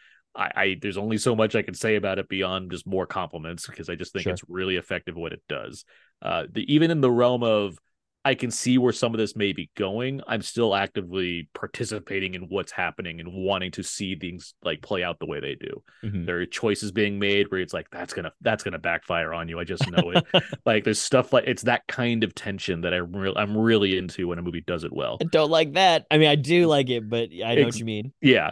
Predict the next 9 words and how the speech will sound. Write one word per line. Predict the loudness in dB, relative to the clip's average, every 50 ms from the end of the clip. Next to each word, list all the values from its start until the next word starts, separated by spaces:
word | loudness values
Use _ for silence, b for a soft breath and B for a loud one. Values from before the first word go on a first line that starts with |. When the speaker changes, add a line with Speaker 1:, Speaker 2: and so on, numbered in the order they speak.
| -4
Speaker 1:
So, | -8 -4 0 2 4 4 4 4 2 0
yeah, | 0 0 0 2 2 0
Speaker 2:
Yeah. | 0
Speaker 1:
Te-, | 0 0 0 0 0 _
The | -4 -4
Teacher's | 2 2 2 2 4 0 2 2
Lounge, | 4 4 4 2 0 -2 -4
great | -2 2 2 2 2 2
movie. | 0 0 0 0 0 -2 -2 -2 -4 -4 -6 -10